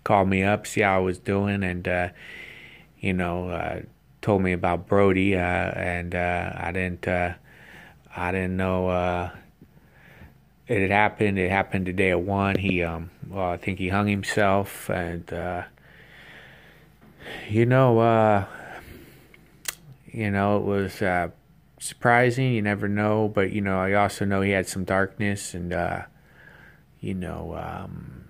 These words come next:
tough times, and, you know, it's a tough one to go out like that, but, uh, you know, it's, um, I don't know.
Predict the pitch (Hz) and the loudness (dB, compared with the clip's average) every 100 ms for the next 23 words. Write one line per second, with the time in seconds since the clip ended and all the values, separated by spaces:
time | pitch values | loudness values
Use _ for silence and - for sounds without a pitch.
0 | _ _ - _ - - - 120 104 - | _ _ -20 _ -20 -18 -2 0 0 0
1 | 107 98 104 113 104 - 90 87 87 - | 0 2 2 0 -2 -6 -8 -8 -12 -18
2 | _ _ - - - - - - - _ | _ _ -20 -20 -20 -20 -20 -20 -20 _
3 | - 104 92 92 95 101 - 101 120 117 | -14 -8 -6 -4 -4 -4 -8 -2 4 4
4 | - 107 110 120 - - 95 101 98 87 | 2 0 0 -2 -8 -8 -4 0 2 2
5 | 95 98 - 92 101 117 - 90 85 - | -2 -4 -2 0 2 0 -4 -6 -6 -6
6 | 95 85 85 87 98 92 92 98 98 92 | -4 -4 -4 -4 -6 -4 -4 -4 -4 -6
7 | - 92 90 87 87 87 _ _ _ _ | -4 -2 -2 -4 -10 -14 _ _ _ _
8 | - - - - - - - - - _ | -20 -18 -18 -18 -20 -20 -20 -20 -20 _
9 | _ 90 113 113 95 95 95 | _ -4 2 2 2 -2 -4